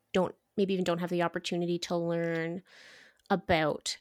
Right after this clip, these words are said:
academic integrity? Like, is there a common suite of issues that you see cross your desk kind of over and over again, and you're like, "Oh, I just wish we could X"?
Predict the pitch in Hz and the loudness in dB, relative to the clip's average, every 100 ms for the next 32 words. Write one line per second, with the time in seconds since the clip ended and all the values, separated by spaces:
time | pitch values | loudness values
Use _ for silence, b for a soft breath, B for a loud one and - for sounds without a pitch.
0 | - 175 175 170 156 - 170 - - - | -4 -4 -4 -6 -6 -6 -8 -8 -8 -6
1 | 160 175 190 208 208 202 196 - 202 202 | -2 0 0 0 2 2 0 -2 0 2
2 | 220 226 - 190 180 185 170 - 180 180 | 2 2 0 -2 -2 -2 -2 -2 -2 -4
3 | - 180 - 175 160 175 180 165 170 - | -4 -4 -6 -6 -4 -4 -4 -4 -6 -4
4 | 180 - 170 175 165 170 185 196 190 175 | -4 -2 -2 -2 -2 -2 -2 0 0 2
5 | 165 170 - 208 202 - - 190 196 196 | 0 0 6 8 10 6 0 0 2 0
6 | - 185 190 185 - - 165 165 165 - | 0 0 2 2 -2 -2 -4 0 0 2
7 | 214 - 175 | 2 0 -8